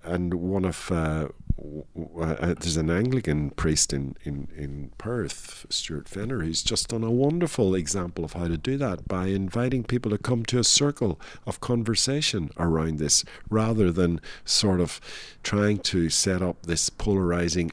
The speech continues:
arguments where if, if we're right, you must be wrong, or if we win, you must lose.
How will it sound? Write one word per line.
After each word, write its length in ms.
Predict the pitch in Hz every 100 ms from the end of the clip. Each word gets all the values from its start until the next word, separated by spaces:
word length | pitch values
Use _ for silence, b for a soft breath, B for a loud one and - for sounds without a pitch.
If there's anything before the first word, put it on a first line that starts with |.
| -
arguments 800 | 85 101 98 90 82 - - - B B B -
where 380 | 90 101 95 - - - - -
if, 380 | - 87 - -
if 200 | 78 -
we're 120 | 113
right, 520 | 95 82 90 87 - - -
you 140 | 85
must 300 | 82 80 -
be 120 | 78
wrong, 520 | 73 87 90 67 82 98 - -
or 160 | 85 85
if 160 | -
we 220 | 92 107
win, 500 | 90 87 98 80 78 -
you 220 | 87 87
must 340 | 78 - -
lose. 640 | 87 120 95 69 107 123